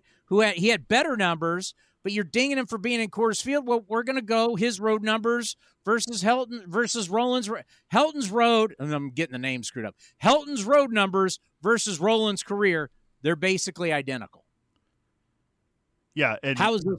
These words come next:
Speaker 1: fair?
Speaker 2: Yeah, and, and Roll-, and if you look at Helton's career numbers overall, um, Helton had a lower war, of,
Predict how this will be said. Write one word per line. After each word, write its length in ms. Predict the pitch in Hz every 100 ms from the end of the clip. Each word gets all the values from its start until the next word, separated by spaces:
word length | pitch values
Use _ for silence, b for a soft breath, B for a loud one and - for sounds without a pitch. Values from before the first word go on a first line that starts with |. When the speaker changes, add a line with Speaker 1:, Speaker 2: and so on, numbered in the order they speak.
| -
Speaker 1:
fair? 260 | 175 107 - _ _ _ _
Speaker 2:
Yeah, 220 | - 147 127
and, 220 | 135 139
and 160 | 151 147
Roll-, 260 | 151 196 196
and 240 | 165 151
if 120 | 151 139
you 80 |
look 160 | 170 220
at 180 | 160 -
Helton's 420 | 123 175 147 117
career 400 | - 143 135 151
numbers 300 | 139 131 120
overall, 600 | 123 107 117 127 113 107 _
um, 360 | 123 120 110 110 -
Helton 200 | 175 185
had 100 | 156
a 60 |
lower 260 | 147 147 139
war, 400 | 131 131 120 131 _
of, 160 | 123 -